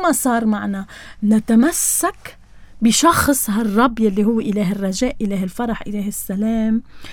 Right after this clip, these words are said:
نتمسك فيه، وهو بصير يعطينا، آه، ال-، النعمة نكون سعيدين وفرحانين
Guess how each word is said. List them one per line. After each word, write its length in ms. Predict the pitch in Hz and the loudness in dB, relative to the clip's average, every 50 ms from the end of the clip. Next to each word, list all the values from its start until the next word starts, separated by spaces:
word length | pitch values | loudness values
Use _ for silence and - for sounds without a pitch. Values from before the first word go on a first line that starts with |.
| - - 247 | -4 0 0
نتمسك 580 | 226 - - 254 294 302 - - - 226 - | 0 2 2 2 2 2 0 -4 -6 -6 -6
فيه، 360 | - - 196 175 175 185 233 294 - - - - - - - | -8 -10 -8 -6 -6 -6 -8 -10 -14 -18 -20 -20 -14 -10 -8
وهو 200 | 214 202 277 370 | -6 -4 -4 -4
بصير 320 | 381 311 - - 269 233 | -4 -4 -6 -4 -2 -2
يعطينا، 880 | 220 202 185 196 - - 240 247 247 240 208 190 175 175 190 202 226 247 - - - - - - - - - - - - | -2 -2 -2 -4 -6 -4 -4 -2 0 0 0 -2 -2 -2 -4 -4 -6 -8 -10 -14 -20 -20 -20 -20 -20 -20 -20 -12 -6 -2
آه، 180 | 220 214 - - - | -2 -2 -2 -4 -4
ال-، 640 | 220 208 208 196 190 185 185 185 190 190 190 - 208 | -4 -2 -2 -2 -2 -2 -2 -4 -4 -4 -4 -4 -2
النعمة 800 | 202 196 208 214 240 262 240 220 208 214 185 185 185 185 202 - - - - - - - - | 0 2 2 2 2 2 2 2 2 2 2 0 -2 -4 -4 -8 -12 -18 -18 -18 -14 -6 -2
نكون 460 | 208 208 202 - - 285 302 294 262 | 2 2 2 2 2 2 4 4 4
سعيدين 800 | 226 - - 240 214 185 196 196 180 202 208 208 202 196 196 208 | 2 0 -2 -4 -4 -4 -4 -4 -2 0 0 0 0 0 0 0
وفرحانين 880 | 208 180 - - 220 214 214 - - 214 208 208 196 190 196 214 240 262 | -2 -2 -4 -6 -6 -6 -6 -6 -4 -4 -4 -4 -4 -6 -4 -6 -6 -6